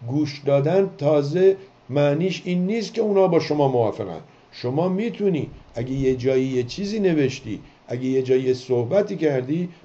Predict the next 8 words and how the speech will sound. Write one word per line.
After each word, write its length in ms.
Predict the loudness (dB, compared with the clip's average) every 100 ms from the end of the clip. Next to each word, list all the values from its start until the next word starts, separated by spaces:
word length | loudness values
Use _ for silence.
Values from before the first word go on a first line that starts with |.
| 0
بعد 240 | 0 2
بنویسید 520 | 2 0 0 -6 -8 -4
دوستان 460 | -4 -2 -2 -2
چند 440 | -2 -2 -2 0 -2
نفر 340 | 0 2 2
با 160 | 2 0
من 240 | 2 2
موافقید، 760 | 4 6 6 4 0 0 -4